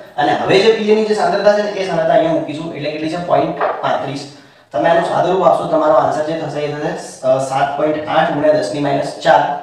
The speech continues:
બરાબર, એ ટી એમ per second. ધ્યાન રાખજો, અહીંયા આ જે વેગનો એકમ આવે છે,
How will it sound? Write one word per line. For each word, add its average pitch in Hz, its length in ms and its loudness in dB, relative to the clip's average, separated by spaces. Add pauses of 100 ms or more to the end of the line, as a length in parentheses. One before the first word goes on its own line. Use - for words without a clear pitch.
(440)
બરાબર, - 380 -2
એ 143 60 -4
ટી 151 200 -6
એમ 165 220 0
per - 120 6 (440)
second. 123 260 -8 (800)
ધ્યાન 135 240 0
રાખજો, 156 200 4
અહીંયા - 260 -2 (100)
આ - 60 -2
જે 147 140 -2
વેગનો 139 520 -4
એકમ 113 220 -4
આવે - 200 -2
છે, - 140 -12